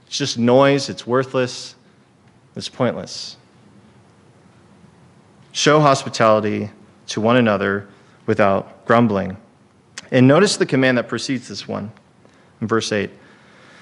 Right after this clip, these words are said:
"Above all, keep loving one another earnestly," that is, without wavering, "since love covers a multitude of sins." Right? So again, a lot of these commands or exhortations to hos-, being hospitable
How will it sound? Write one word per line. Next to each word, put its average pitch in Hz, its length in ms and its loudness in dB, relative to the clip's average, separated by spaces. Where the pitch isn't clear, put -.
"Above 131 320 4
all, 131 560 2
keep 151 420 -2
loving 127 460 2
one 104 120 2
another 98 480 -4
earnestly," 135 640 2
that 107 120 -6
is, 107 220 -4
without 127 440 0
wavering, 101 600 -4
"since - 320 -4
love 110 280 2
covers 107 300 -6
a 107 40 -6
multitude 101 460 -6
of 98 80 -6
sins." 87 600 -12
Right? 110 220 2
So 120 140 -2
again, 117 380 2
a - 40 -6
lot 143 160 4
of 156 60 0
these 139 180 0
commands 135 420 2
or 120 60 4
exhortations 127 520 -2
to 117 80 -2
hos-, 120 220 0
being 123 200 -4
hospitable 117 720 -6